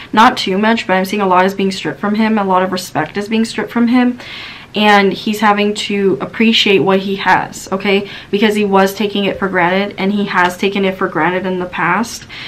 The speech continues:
And he has to realize you're here because of your fans, and he is realizing that.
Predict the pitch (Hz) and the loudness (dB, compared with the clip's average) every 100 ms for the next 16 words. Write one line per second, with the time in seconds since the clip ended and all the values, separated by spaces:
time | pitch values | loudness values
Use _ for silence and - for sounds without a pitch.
0 | - - 202 202 202 208 - 208 202 190 | -16 -4 0 2 2 0 0 -2 2 2
1 | 180 180 - 190 285 302 233 233 220 214 | 2 0 -2 2 2 4 4 4 0 -2
2 | 190 180 180 - - - - 190 214 202 | 0 -2 -4 -8 -10 -10 -4 0 4 4
3 | 196 185 185 185 185 104 - - | 2 0 -2 -2 -4 -8 -10 -12